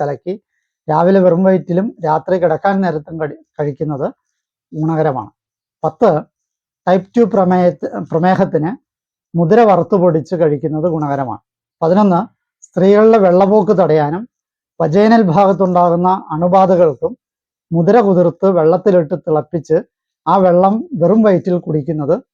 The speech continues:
ഏറെ നല്ലതാണ്. ഇത് ദിവസം രണ്ടോ മൂന്നോ തവണയായിട്ട് കുടിക്കുകയും ചെയ്യാം. പന്ത്രണ്ട്, പുഴ-, പുഴുങ്ങി ഉടച്ച മുതിര ദിവസവും കഴിക്കുന്നത് ലിപിഡ് ഉൽപ്പാദനം വർദ്ധിപ്പിക്കുകയും ഇതുവഴി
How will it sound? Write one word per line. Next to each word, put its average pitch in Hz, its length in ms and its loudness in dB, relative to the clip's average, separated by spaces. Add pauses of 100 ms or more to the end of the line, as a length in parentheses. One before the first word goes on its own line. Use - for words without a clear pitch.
(300)
ഏറെ 160 200 0
നല്ലതാണ്. 160 500 0 (460)
ഇത് 156 80 -2
ദിവസം 180 460 2
രണ്ടോ 180 260 0
മൂന്നോ 185 460 0
തവണയായിട്ട് 160 500 -2
കുടിക്കുകയും 156 680 -10
ചെയ്യാം. 120 260 -14 (520)
പന്ത്രണ്ട്, 196 480 2 (1120)
പുഴ-, 185 400 0 (100)
പുഴുങ്ങി 208 580 2
ഉടച്ച 175 300 -2
മുതിര 156 460 -2 (600)
ദിവസവും 185 500 0
കഴിക്കുന്നത് 165 600 0 (580)
ലിപിഡ് 202 420 0
ഉൽപ്പാദനം 190 480 2
വർദ്ധിപ്പിക്കുകയും 156 720 -2 (180)
ഇതുവഴി 185 500 2